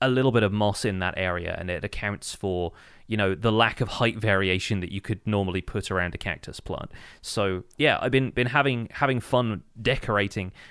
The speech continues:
with that kind of stuff in the desert, and it certainly helps to break up the, the sandy environment, especially since I'm building with sandstone as the primary material for all these houses.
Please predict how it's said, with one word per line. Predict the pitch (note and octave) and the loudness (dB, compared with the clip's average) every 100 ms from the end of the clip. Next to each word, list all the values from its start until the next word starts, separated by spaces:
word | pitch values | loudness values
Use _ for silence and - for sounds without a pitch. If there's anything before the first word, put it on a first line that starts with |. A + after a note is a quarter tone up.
| - | -2
with | G2+ F#2 | 0 0
that | G2+ | -2
kind | - G2 | -2 -6
of | F2+ | -4
stuff | - F#2 F#2+ | -2 -2 -2
in | |
the | F2+ | -4
desert, | F#2+ F#2 F#2 F#2 | 0 0 0 0
and | C#3 | 0
it | - | 0
certainly | - G3 D3 D#3+ A#2+ - | 4 6 6 2 0 2
helps | B2+ - | 2 2
to | - | 0
break | A#2 A#2+ A2+ A2 | 2 4 4 4
up | A2+ - - | 2 2 -2
the, | G2+ F2 - - - | -2 -2 -6 -20 -6
the | A#2 | -2
sandy | - - A#2 G#2+ G#2 | 0 0 2 0 0
environment, | F#2+ F#2+ G2 F#2 F2+ F2 | -2 0 2 2 0 -4
especially | G2+ G2+ F#2+ F#2+ | -4 -4 -4 -6
since | - F2 | -6 -6
I'm | G2+ F#2 | -6 -2
building | G2+ F#2 E2+ - - _ | -2 -2 -6 -10 -20 _
with | G2+ | -4
sandstone | - G2+ F#2+ - F#2+ | 0 -2 -2 0 0
as | F2+ | 0
the | - | -6
primary | - G#2 F#2 F2+ | 0 2 2 0
material | F2+ F2+ F#2 F2 E2+ | -4 -2 -2 -2 -4
for | - | -4
all | F#2+ | -4
these | F2 E2+ | -4 -6
houses. | G2+ F2+ F2 E2+ - | -4 -4 -4 -10 -16